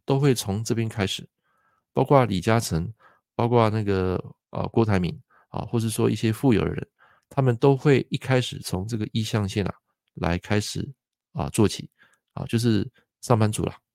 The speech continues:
啊，就是说你们现在上班的人都是在一象限。那一象限就是说做那种朝八晚五啊，每天啊就是要通勤的那种，然后他每个月薪水都是固定的啊，当然这个也有包括业务啊，就是他要上班有做才有钱啊，你们自己写，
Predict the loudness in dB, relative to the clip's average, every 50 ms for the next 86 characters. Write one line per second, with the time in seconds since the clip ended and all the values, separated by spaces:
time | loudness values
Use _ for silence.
0 | _ -20 -20 -10 -6 -2 0 2 2 2 2 0 0 -2 -2 -2 0 0 0 2
1 | 2 0 0 2 2 2 2 2 0 0 0 -2 -2 -4 -6 -6 -2 0 0 0
2 | 0 0 0 0 0 0 0 -2 -4 -4 _ _ -20 _ -20 -20 _ _ _ -2
3 | 0 2 4 4 4 4 6 6 6 6 4 4 2 2 4 4 6 6 4 2
4 | 0 -4 _ -4 0 2 4 4 4 2 2 0 2 2 2 4 4 2 2 2
5 | 2 0 0 -2 -6 _ _ _ _ _ _ _ _ -6 -6 -4 -2 -2 -2 -2
6 | 0 -2 -2 -2 -4 -6 -8 -12 _ _ _ -8 -6 -4 -4 -4 -4 -6 -4 -2
7 | 0 0 0 0 0 -2 -2 -2 -2 -4 -2 -2 -2 -2 -2 -4 -4 -8 -10 -14
8 | _ _ _ _ _ _ _ _ _ -6 -4 -2 0 2 0 0 0 0 -2 -2
9 | 0 0 0 2 2 4 4 2 2 0 0 0 0 0 -2 -2 -2 -4 -4 -4
10 | -2 -2 -2 0 0 -2 -2 -4 -10 _ -14 -10 -8 -8 -8 -10 -10 _ -2 0
11 | 4 6 8 8 8 6 4 4 4 6 6 6 4 4 4 4 4 4 4 4
12 | 2 2 0 _ _ -10 -10 -10 -10 -10 -10 -8 -6 -6 -6 -8 -6 -2 0 2
13 | 4 4 4 4 4 2 2 2 2 2 0 2 2 0 -2 0 0 0 0 2
14 | 0 0 0 -2 -2 -6 -10 -10 -12 _ -10 -6 -4 -4 -4 -4 -2 0 0 0
15 | 0 0 -2 -4